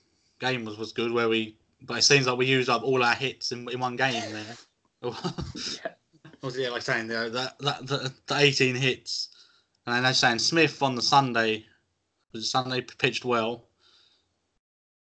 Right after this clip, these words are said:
Speaker 1: No, yeah, that, that was on, on, on, on, on, on Sat-, on the Saturday, sorry. Uh, and yeah,
Speaker 2: Yeah.
Speaker 1: it was Urania
Speaker 2: Yeah.
Speaker 1: on Sunday, yeah, who done well. Like I saying, but again,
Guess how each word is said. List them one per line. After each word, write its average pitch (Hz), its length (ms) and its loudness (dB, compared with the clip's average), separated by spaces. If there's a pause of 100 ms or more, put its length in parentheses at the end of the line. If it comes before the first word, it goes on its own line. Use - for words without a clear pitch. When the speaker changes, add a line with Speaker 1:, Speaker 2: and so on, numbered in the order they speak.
(360)
Speaker 1:
No, 113 100 -4
yeah, 123 220 -2
that, 131 220 2
that 123 120 -6
was 113 120 -8
on, 120 140 -12
on, 123 200 -8
on, 127 240 -2
on, 135 200 -4
on, 131 460 -6
on 127 120 -8
Sat-, 131 300 -8
on 120 80 -10
the 113 60 -8
Saturday, 107 320 -6
sorry. 113 320 -2 (160)
Uh, 113 220 -2 (240)
and 117 220 0
yeah, 123 100 6
Speaker 2:
Yeah. 123 160 8
Speaker 1:
it 117 40 8
was 117 120 0
Urania 139 360 4
Speaker 2:
Yeah. 120 60 6
Speaker 1:
on 113 80 2
Sunday, 110 460 0
yeah, 110 120 6
who 113 100 -2
done 110 180 0
well. 110 360 -4 (520)
Like 117 100 0
I 113 40 -2
saying, 117 240 4
but 123 100 4
again, 135 420 4